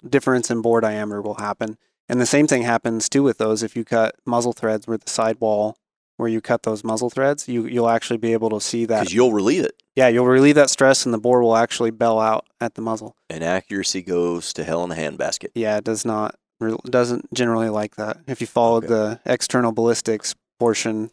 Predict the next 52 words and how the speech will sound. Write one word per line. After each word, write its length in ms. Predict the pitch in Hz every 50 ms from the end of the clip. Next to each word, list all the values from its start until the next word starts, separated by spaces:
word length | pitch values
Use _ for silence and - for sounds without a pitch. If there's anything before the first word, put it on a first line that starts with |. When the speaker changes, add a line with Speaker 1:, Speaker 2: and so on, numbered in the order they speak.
| _ -
Speaker 1:
that 120 | 117 110
Speaker 2:
Yeah. 100 | 90 87
Speaker 1:
Jaden 280 | - 120 120 127 127 120
was 100 | 110 -
talking 300 | - 113 110 107 - 120
about, 240 | 113 113 110 110 110
how 120 | 113 113
that 120 | 110 113 110
muzzle 320 | 123 123 123 117 117 117
exit 320 | 117 120 - - - - -
gas, 420 | 120 117 113 110 110 - - - -
if 160 | - 113 - _ _ _ _ _ _ _ _ -
at, 200 | 131 120 120 - - -
right 160 | 127 127 131
at 80 | 127 -
the 80 | - 117
muzzle 360 | 117 120 120 117 120 120 117
end, 260 | 120 123 131 139 135 - _ _ _ _ _ _ _ _
the 160 | 127 120 110 - _ - 127
l-, 160 | 127 147 - _
s-, 80 | - -
p-, 240 | - - - 147 - -
partially 480 | - - 139 139 135 - - 143 139 131
lets 240 | 127 131 127 - -
go 240 | 123 131 123 127 131
of 80 | 131
the 100 | 123 120
bullet, 340 | 110 120 120 127 135 143 - -
and 200 | - 131 123 120
it's 320 | 117 110 - _ - - - -
able 260 | 117 120 117 117 117
to 320 | 113 113 110 110 107 113 117 _
Speaker 2:
Slip, 440 | - - - 104 110 123 127 - _ -
and 100 | 92 85
that 140 | 85 78 78
gas 300 | 85 82 87 90 - -
is 60 | 98
gonna 200 | - 104 95 90
escape 380 | 90 85 - - 101 95 - -
around 300 | 104 90 95 101 107 110
it 40 | 107
and 60 | 120
Speaker 1:
Yep. 200 | 117 113 - -
Speaker 2:
be 80 | 92 92
all 180 | 90 87 85 -
Speaker 1:
Yeah, 60 | -
Speaker 2:
turbulent. 440 | - 92 95 120 107 104 95 95 - -
Speaker 1:
and 160 | - - -
Speaker 2:
I'll 120 | - 107 110
say 180 | - - 135 123
this, 220 | 117 139 139 -
though. 260 | - 117 117 120 -